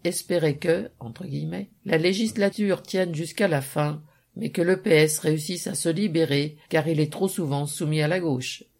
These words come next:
Il ajoutait, « S'il fait ce qu'il doit, le P S aura des conditions uniques pour moins dépendre de ces deux partis dans un futur proche. »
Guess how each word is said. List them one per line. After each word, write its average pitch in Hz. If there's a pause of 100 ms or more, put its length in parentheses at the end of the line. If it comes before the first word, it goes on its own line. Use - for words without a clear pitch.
Il 135
ajoutait, « 151
S'il 196
fait 220
ce 214
qu'il 165
doit, 165
le 160
P 165
S 165
aura 160
des 156
conditions 165
uniques 180
pour 135
moins 160
dépendre 175
de 135
ces 135
deux 170
partis 151
dans 139
un 143
futur 170
proche. » -